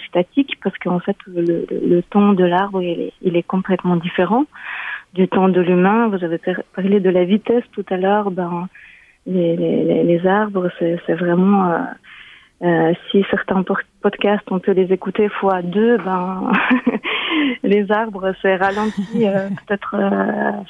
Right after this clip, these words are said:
Speaker 1: fois trente, fois cinquante, je sais pas, j'ai pas fait de calcul scientifique.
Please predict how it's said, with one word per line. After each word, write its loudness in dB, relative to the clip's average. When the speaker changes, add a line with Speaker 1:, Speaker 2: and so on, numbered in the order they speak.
Speaker 1:
fois 0
trente, -2
fois -2
cinquante, -2
je -2
sais -4
pas, -4
j'ai -2
pas 0
fait -2
de 2
calcul -2
scientifique. -8